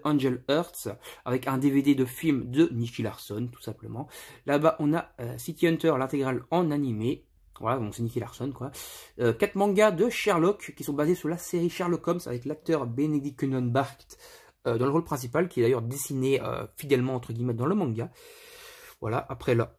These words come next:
on a d'autres trucs qui n'ont rien à voir, c'est des livres, ça n'a rien à voir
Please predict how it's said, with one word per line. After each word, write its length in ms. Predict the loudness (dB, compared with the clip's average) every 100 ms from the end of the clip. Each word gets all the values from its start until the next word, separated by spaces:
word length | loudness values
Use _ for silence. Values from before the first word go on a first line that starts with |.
| 0
on 160 | 4 4
a 180 | 2 -2
d'autres 240 | 0 0
trucs 380 | 0 -4 -4 -12
qui 100 | 0
n'ont 140 | 2 2
rien 160 | 2
à 60 | 2
voir, 120 | 0
c'est 100 | -2
des 60 | -4
livres, 340 | -2 -6 -6
ça 100 | -10
n'a 80 | -6
rien 220 | -4 -4
à 60 | -4
voir 360 | -4 -4 -8